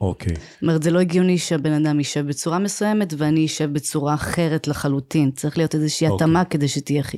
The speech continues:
Speaker 2: שיהיה חיבור.
Speaker 1: אוקיי, מעולה, מעולה. על מנת לייצר כימיה. נהדר.
Speaker 2: כן.
Speaker 1: יופי. אני רוצה, אה, תני לי סיפור. אה, רגע, איך הקורס עזר לך? תני לי דוגמאות ש-, של, שהלימוד, עזבי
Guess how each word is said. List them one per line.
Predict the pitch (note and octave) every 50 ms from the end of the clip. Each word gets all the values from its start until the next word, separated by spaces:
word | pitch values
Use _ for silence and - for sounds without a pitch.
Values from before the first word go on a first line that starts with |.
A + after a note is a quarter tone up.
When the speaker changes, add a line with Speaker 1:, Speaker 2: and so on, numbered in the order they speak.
| - -
Speaker 2:
שיהיה | - - D3+ D3
חיבור. | C#3 - D3+ C#3+ C3+ C#3 C3+ B2+ A2
Speaker 1:
אוקיי, | G2+ F#2+ - G2 E2+ E2 E2 B2 G2
מעולה, | F#2 G#2 G2+ F#2 F2 E2+ D#2 - _ - A2
מעולה. | F#2 F2+ F2 E2 E2+ F2+ A#2 C3+ - _ - - - _ _ _ _
על | - G2+ G2+
מנת | G#2+ G#2 A2 - -
לייצר | A2 F#2+ - - G2+ F2+
כימיה. | - - G#2 F2+ E2+ D#2 D2+ - _ _ _ _ -
נהדר. | F#2 F2+ F2+ -
Speaker 2:
כן. | F2 C3+ C3 C3+ C3 - - - - - - - _ _ _ _ _ _ _ _ -
Speaker 1:
יופי. | G#2+ G#2+ - - - G2 F2 - - - - -
אני | G2+ F#2+ F#2+ F#2+
רוצה, | F2 E2 E2+ - - - - B2 C#3 C#3+ C3+ B2 A#2+ A#2 A#2 B2 B2+ B2+ A#2+ - - - _ _ _ _ _ _ _ _ _ _ _ _ _ _ _ _ _ - -
אה, | F#2 F2 F2 F2 F2 F2 F2 F2 F2 F2 F2 E2+ E2+ E2 D#2 - - - - - - - -
תני | - E3
לי | G#3 A#3
סיפור. | - - - - - - - F2+ F2 F2 G2+ D3 - - - - - - - - - - - - - - - - -
אה, | F3 G3+ E3 G#2 - - _ -
רגע, | F#3+ G#3 G3+ F#2+ - - _ _ -
איך | C#3+ D#3+ -
הקורס | C4+ - - G#3+ G#3 F#3+ -
עזר | D#3+ C3 C#3 D3+ D#3+
לך? | D#3+ D3+ - -
תני | - - F3
לי | G3 A3+
דוגמאות | G#3 E3 C3+ C3+ D#3 D#3+
ש-, | - - C#3 -
של, | - - - A#2 G#2 G2+ G2 G2 - - - - _ -
שהלימוד, | - - C3 A2+ A2+ A2+ A2+ A#2 D3+ C#3+ A#2 -
עזבי | G2 - -